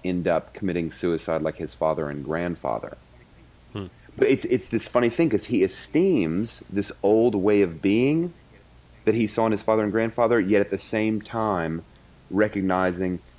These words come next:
Speaker 1: that world is disintegrating rapidly, and now I have to make new choices.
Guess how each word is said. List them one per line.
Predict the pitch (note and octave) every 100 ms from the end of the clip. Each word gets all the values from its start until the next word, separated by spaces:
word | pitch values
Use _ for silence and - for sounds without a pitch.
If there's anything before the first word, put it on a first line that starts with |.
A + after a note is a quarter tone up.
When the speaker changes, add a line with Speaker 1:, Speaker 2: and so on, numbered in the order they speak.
| - D#2+
Speaker 1:
that | G#2+ - -
world | F2+ G2+ G2+ F#2 D#2+
is | - E2+ E2+ D#2+ D#2+ - - - - - - - F2
disintegrating | G2 - G#2 G2 F2+ F#2 F2 D#2+
rapidly, | E2+ F2 - E2+ E2+
and | F2+ F2+
now | F2+ F2
I | F2+
have | G2 F#2 -
to |
make | E2 D#2+ -
new | E2+ E2
choices. | - F2 D#2+ - A#1